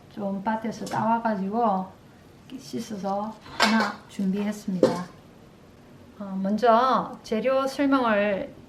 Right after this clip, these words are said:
해드리겠습니다. 어, 모이를 따가지고, 어, 모이 삼십 장을 제가 정확히 세었어요.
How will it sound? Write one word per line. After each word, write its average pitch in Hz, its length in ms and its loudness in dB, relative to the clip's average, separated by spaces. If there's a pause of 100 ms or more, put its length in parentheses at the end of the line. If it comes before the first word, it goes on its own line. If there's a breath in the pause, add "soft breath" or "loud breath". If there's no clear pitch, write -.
(260)
해드리겠습니다. 226 1160 0 (1080 loud breath)
어, 190 400 -4 (340)
모이를 247 580 6
따가지고, 196 1080 4 (420)
어, 185 220 -4
모이 233 320 -2
삼십 349 460 -2
장을 185 760 4
제가 190 260 -2
정확히 226 440 0
세었어요. 202 800 2